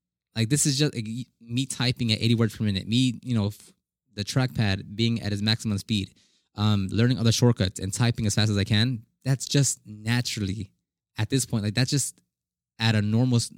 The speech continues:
at, at, at the normal pace that I work at. And then I'm not here, like, to show about, like, "Oh, yeah, I know how to type." Oh, I'm sorry, I just punched the mic. It's like, "No, I know how to type." It's like, no, it's like, this is what makes a difference.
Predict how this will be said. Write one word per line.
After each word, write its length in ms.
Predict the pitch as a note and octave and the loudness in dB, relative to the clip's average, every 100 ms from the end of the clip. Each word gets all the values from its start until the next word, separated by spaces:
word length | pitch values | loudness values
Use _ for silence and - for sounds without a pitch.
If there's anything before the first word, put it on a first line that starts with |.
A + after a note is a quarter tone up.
| - | -8
at, 200 | G#2+ A2 | -2 -2
at, 200 | G2+ - | -2 -6
at 100 | G2+ | -6
the 80 | G#2+ | -2
normal 300 | G#2+ B2+ A#2+ | 2 2 2
pace 240 | - B2 A2+ | 0 -2 -2
that 100 | G2 | -2
I 40 | |
work 260 | F#2+ G#2+ - | -2 -4 -8
at. 100 | - _ _ _ _ _ _ _ _ _ _ | -14 _ _ _ _ _ _ _ _ _ _
And 120 | C3 | 2
then 100 | D3+ C3+ | 2 2
I'm 100 | C#3 | 2
not 100 | D#3+ | 6
here, 120 | D#3+ | 6
like, 140 | C#3+ A2+ | 6 2
to 40 | |
show 160 | - C#3 | 2 2
about, 160 | B2 | 2
like, 120 | G#2+ | 2
"Oh, 100 | C#3 | 2
yeah, 140 | D3 A2+ G#2+ | 0 -2 -2
I 120 | F#3 | 2
know 100 | E3 | 8
how 80 | - | 8
to 60 | - | 8
type." 260 | D#3+ B2 - | 4 2 -2
Oh, 40 | |
I'm 120 | G#2 A2 | -6 -4
sorry, 160 | G#2 | -2
I 80 | A2+ | 0
just 260 | C3+ - A#2+ | 2 2 2
punched 160 | C#3 | 2
the 80 | A2+ | 4
mic. 240 | G#2+ G2+ | 2 2
It's 80 | A2 | 0
like, 100 | A#2+ | 2
"No, 140 | C#3 C#3 | 4 6
I 120 | D3 | 6
know 100 | D3+ | 6
how 80 | A#2+ | 4
to 40 | |
type." 280 | - C3+ G#2+ | 4 0 0
It's 140 | A#2 | -2
like, 100 | C3+ | -2
no, 80 | C#3+ | 0
it's 80 | D3 | 0
like, 180 | A#2+ G2 G#2 G#2 | -2 -4 -12 -2
this 260 | D3 E3+ - | 0 0 0
is 160 | C#3+ | -2
what 160 | B2+ C3 | 0 0
makes 260 | B2 B2 | 0 0
a 40 | A#2+ | 0
difference. 500 | A2 A#2+ G2 G2 | 0 -2 -4 -8